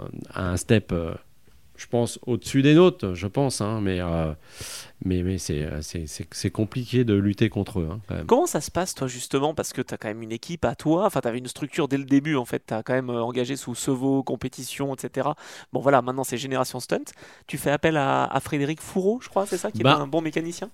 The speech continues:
Speaker 1: ah bah, c'est pas un bon mécanicien, c'est un, ouais, un très bon mécanicien que, que j'embauche, hein, euh, très souvent, donc on peut dire qu'il fait partie du team, hein, c'est pas quelqu'un que je prends que de temps en temps, hein. Et, euh,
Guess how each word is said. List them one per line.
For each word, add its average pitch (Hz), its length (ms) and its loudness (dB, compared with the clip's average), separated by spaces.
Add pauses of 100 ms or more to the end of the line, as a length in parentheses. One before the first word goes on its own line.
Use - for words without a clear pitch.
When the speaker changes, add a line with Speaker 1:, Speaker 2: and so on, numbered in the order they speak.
Speaker 1:
ah 110 60 -6
bah, 101 160 2
c'est 95 160 -2
pas 101 140 -2
un 95 160 0
bon 104 160 0
mécanicien, 101 420 0
c'est 139 120 2
un, 107 100 8
ouais, 135 140 8
un 131 160 4
très 131 180 4
bon 135 140 6
mécanicien 127 540 4
que, 113 280 10 (380)
que 113 140 2
j'embauche, 143 440 6
hein, 139 60 4
euh, 107 340 4
très 101 220 0
souvent, 170 360 0
donc 110 300 2
on 95 100 4
peut 92 160 -2
dire 113 220 0
qu'il 92 140 -6
fait 98 120 -6
partie 92 300 -6
du 110 140 -6
team, 151 260 2
hein, 113 140 0
c'est 95 160 -4
pas 95 260 -4
quelqu'un 107 300 -6
que 90 160 -6
je - 80 -10
prends 104 200 -10
que 98 120 -12
de - 60 -12
temps 95 260 -10
en 98 80 -6
temps, 123 260 -4
hein. 131 80 -8 (720)
Et, 113 240 10
euh, 98 300 6